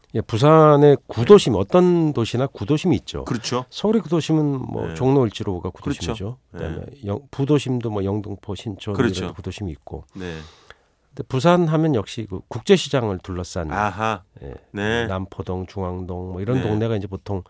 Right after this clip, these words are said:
Speaker 1: 구도심으로 이렇게 되어 있습니다.
Speaker 2: 그게 한때 조금 쇠락한 기운이 있다. 다시 조금,
Speaker 1: 요새, 예.
Speaker 2: 어, 올라왔다 그러더라고요.
Speaker 1: 그래서 구도심을 이 그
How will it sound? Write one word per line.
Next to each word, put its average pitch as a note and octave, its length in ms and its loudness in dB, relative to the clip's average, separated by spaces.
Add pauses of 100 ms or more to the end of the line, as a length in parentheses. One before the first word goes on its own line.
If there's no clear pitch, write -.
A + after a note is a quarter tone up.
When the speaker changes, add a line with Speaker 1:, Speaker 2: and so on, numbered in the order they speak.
(420)
Speaker 1:
구도심으로 G2 800 -2
이렇게 - 240 -16
되어 F#2 200 -6
있습니다. - 300 -10
Speaker 2:
그게 E3 120 -4
한때 A3+ 560 -2
조금 G#3+ 180 0
쇠락한 A3 960 -2
기운이 D3 280 4
있다. D3 160 2
다시 C#3+ 340 -2
조금, D#3 340 4
Speaker 1:
요새, C#3+ 360 2
예. B2 280 4
Speaker 2:
어, F3+ 60 4
올라왔다 F3 680 8
그러더라고요. F#2 480 -2
Speaker 1:
그래서 A#2+ 160 -8
구도심을 D3+ 1300 0 (600)
이 D3+ 260 0 (120)
그 A#2+ 140 -6